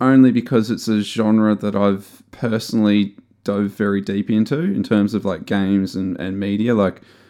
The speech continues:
I loved Battle Royale back in the day, read all the manga, watched the movies. I jumped into games like Danganronpa really big, um, the, the nine nine nine series. Like, this is a,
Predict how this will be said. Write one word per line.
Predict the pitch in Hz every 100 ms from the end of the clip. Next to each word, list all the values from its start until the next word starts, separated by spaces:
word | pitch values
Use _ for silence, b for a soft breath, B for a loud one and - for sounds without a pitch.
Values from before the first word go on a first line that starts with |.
| b b
I | -
loved | 117 117 98 -
Battle | 107 104
Royale | 101 95 95
back | 92 -
in |
the | 98
day, | 95 98 - 113 -
read | - 120 110
all | 110 101
the | 98
manga, | 90 87 - 87
watched | 104 107 -
the | 104
movies. | 92 90 92 87 95 95 -
I | 92 92 95
jumped | 95 - 104 -
into | 104 95 101
games | 104 107 104 113
like | 101 - -
Danganronpa | 101 104 107 104 120 127 123 95
really | 95 95 95
big, | 95 92 87 b b b b -
um, | 95 95 95 95 98 -
the, | 95 92 92
the | 98
nine | 101 104
nine | 104 101
nine | 110 117
series. | 113 95 90 92 87
Like, | 92 90 127
this | 110 -
is | 113 110
a, | 104 98